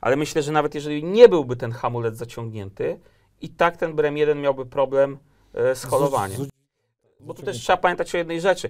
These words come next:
Speaker 1: Samo wrzucenie, e, biegu na tak zwany luz potocznie, e, często nie jest rozwiązaniem. E, bywa tak, że przekładnie boczne trzeba rozłączyć od przekładni głównej. Na przykład na zachodzie się to praktykuje, żeby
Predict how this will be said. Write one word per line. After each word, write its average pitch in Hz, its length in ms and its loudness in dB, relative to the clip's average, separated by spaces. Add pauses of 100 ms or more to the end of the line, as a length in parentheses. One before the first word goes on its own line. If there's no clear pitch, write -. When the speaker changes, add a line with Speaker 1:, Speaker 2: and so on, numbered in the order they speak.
(160)
Speaker 1:
Samo 185 380 4
wrzucenie, 156 680 -2
e, 120 160 2
biegu 147 560 -2
na 135 120 -6
tak 143 200 -4
zwany 143 280 0
luz 147 320 2
potocznie, 156 680 -4 (540)
e, 151 60 -10
często 156 360 -2
nie 160 100 -4
jest 156 160 -4
rozwiązaniem. 147 760 0
E, 131 40 -2 (540)
bywa 151 340 2
tak, 151 240 0
że 147 260 0 (580)
przekładnie 160 580 4
boczne 156 380 0
trzeba 156 260 0
rozłączyć 147 480 -4
od 147 80 -6
przekładni 143 540 -4
głównej. 101 440 -10 (680)
Na 131 80 -6
przykład 135 220 -4
na 135 100 -4
zachodzie 131 320 0
się 104 120 -12
to 110 100 -8
praktykuje, 123 680 -2
żeby 120 380 -4